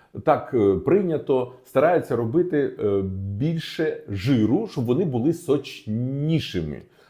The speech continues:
Ну, так от, е, культура споживання така. Власне, все. Тобто, можливо, більше жиру,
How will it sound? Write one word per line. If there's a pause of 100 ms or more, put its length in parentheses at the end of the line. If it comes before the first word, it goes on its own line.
(100)
Ну,
так
от,
е,
культура
споживання
така. (460)
Власне,
все.
Тобто,
можливо,
більше
жиру,